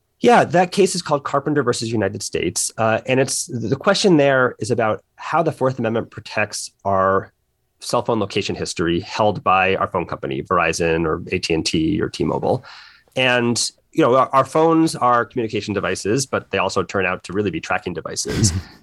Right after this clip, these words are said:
Speaker 2: Yeah.
Speaker 1: And, you know, the way a cell phone communicates with the network is through radio signals to a cell tower.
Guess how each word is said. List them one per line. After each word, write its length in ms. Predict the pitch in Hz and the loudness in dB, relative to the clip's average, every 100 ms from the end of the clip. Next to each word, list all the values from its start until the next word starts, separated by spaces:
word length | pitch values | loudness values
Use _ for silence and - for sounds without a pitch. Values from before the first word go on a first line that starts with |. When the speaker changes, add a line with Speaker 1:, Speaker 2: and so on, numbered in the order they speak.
| - | -10
Speaker 2:
Yeah. 100 | 92 - _ _ | -10 -12 _ _
Speaker 1:
And, 360 | 113 104 101 101 | 0 2 2 2
you 60 | 139 | 0
know, 80 | 98 | 2
the 80 | |
way 140 | 101 104 | 2 2
a 40 | |
cell 180 | - 98 | 2 0
phone 300 | - 95 95 | 2 0 0
communicates 500 | - 98 95 104 90 | 0 0 0 -2 -2
with 80 | 101 | -2
the 60 | |
network 420 | 123 160 113 117 - | 0 0 0 -2 -4
is 160 | 104 - | -8 -2
through 140 | 113 | 0
radio 280 | 107 107 104 | 0 2 0
signals 400 | - 98 98 95 | 0 0 0 0
to 100 | 107 | 0
a 20 | |
cell 180 | 95 113 | 0 0
tower. 380 | - - - | -2 -8 -10